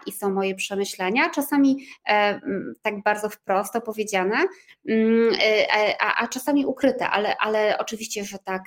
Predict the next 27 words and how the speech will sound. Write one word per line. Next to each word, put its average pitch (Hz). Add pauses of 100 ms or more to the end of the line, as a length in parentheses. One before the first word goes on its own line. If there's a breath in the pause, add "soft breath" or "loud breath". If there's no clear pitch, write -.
e, 185
jest. 196 (380 loud breath)
Natomiast, 269
em, 220 (840)
rzeczywiście, 220
e, 196
ten 202
rozdział 226 (220)
o 185 (180)
poliamorii, 190 (340 loud breath)
e, 190
w 190
ogóle 240
wywołuje, 202
e, 185
bardzo, 202
e, 185
dużo 196
emocji, 190
no 208
bo 226
to 240
jest, 254
e, 202
w 202
naszej 220
kulturze, 208